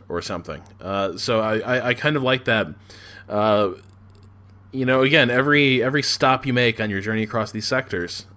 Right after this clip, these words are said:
um, you really gotta think long and hard about whether or not you want to risk exploring that derelict space station, for instance.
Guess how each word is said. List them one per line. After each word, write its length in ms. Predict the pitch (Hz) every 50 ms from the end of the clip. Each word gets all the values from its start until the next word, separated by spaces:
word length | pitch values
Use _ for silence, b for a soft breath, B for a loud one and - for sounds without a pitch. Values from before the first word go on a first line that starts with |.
| -
um, 420 | 104 98 98 98 98 98 95 95 90 - - - - b b b b b b b
you 100 | 113 110
really 140 | 117 147 180
gotta 120 | 180 165
think 180 | - - 165 123
long 240 | 113 127 139 147 143
and 100 | 127 120
hard 320 | 131 131 120 95 78 - - - - -
about 440 | 107 104 104 107 101 104 98 - - - - - -
whether 380 | - 113 110 110 110 107 110 110
or 40 | 110
not 340 | 110 110 104 98 95 - 104
you 120 | 110 110 113
want 240 | 110 110 107 98 -
to 300 | - - 113 104 98 98
risk 380 | 87 104 110 107 - - -
exploring 600 | 98 - - - - 113 113 110 101 98 98 98
that 200 | 98 98 98 85
derelict 400 | 85 104 98 98 98 98 98 -
space 280 | - - - 95 92 -
station, 360 | - 95 80 82 - - 87
for 140 | - - -
instance. 460 | - - - - 60 - - - -